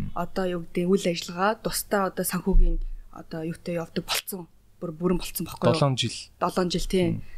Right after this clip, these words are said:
Speaker 2: Чи аавсаа тэгээ тусламж авахгүй яваад байгаа юм уу?
Speaker 1: Тусламж авахгүй. Яг өөртөөхөө одоо хасл гэж ярьдэн шүү дээ,
Speaker 2: Тийм.
Speaker 1: тийм. <laughs> Яг л
Speaker 2: Тийм.
Speaker 1: хасл хийгээл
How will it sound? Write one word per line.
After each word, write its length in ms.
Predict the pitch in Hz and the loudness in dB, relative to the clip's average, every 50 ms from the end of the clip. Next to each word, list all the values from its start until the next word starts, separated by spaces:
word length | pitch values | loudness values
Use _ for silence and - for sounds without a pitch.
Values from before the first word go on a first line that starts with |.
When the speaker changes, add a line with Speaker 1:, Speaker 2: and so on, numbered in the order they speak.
| - - | -2 2
Speaker 2:
Чи 80 | - 151 | 2 4
аавсаа 400 | 143 151 151 - - 143 131 120 113 | 4 4 2 2 2 2 2 0 -2
тэгээ 160 | - 127 120 - | -4 -4 -4 -2
тусламж 240 | - - 143 131 | 0 0 2 2
авахгүй 220 | 117 - - - 131 | 0 2 4 4 4
яваад 140 | 117 113 - | 4 4 2
байгаа 80 | - - | 0 2
юм 80 | 214 220 | 2 2
уу? 80 | - | 2
Speaker 1:
Тусламж 40 | - - | 0 -4
авахгүй. 300 | - - - - 196 196 196 202 | -8 -8 -6 -4 -2 0 2 0
Яг 120 | 220 214 - | 0 0 -2
өөртөөхөө 600 | 190 196 208 196 - - 214 208 - 202 208 196 180 | -2 -2 -2 -2 -2 -2 -2 -2 -2 -4 -4 -4 -4
одоо 220 | 175 170 - 175 170 | -4 -4 -6 -4 0
хасл 300 | - - 269 - - 226 | 2 2 2 2 0 0
гэж 100 | 233 185 185 196 180 | 0 2 2 2 2
ярьдэн 140 | 170 202 196 | 2 0 0
шүү 80 | - - | 0 0
дээ, 80 | 185 | 2
Speaker 2:
Тийм. 160 | 190 143 139 | 4 6 6
Speaker 1:
тийм. 160 | 247 269 262 - 339 339 311 - | 6 6 4 4 0 -2 0 2
<laughs> 240 | 427 359 - - 247 | 2 2 2 4 4
Яг 80 | 240 269 | 4 6
л 80 | 277 | 4
Speaker 2:
Тийм. 100 | - - - - - - - - | 2 0 -2 -14 -18 -18 -14 -4
Speaker 1:
хасл 300 | - 214 226 233 - - - | 0 0 0 0 -2 -6 -2
хийгээл 360 | 208 196 196 190 247 294 - | -2 0 2 2 2 2 0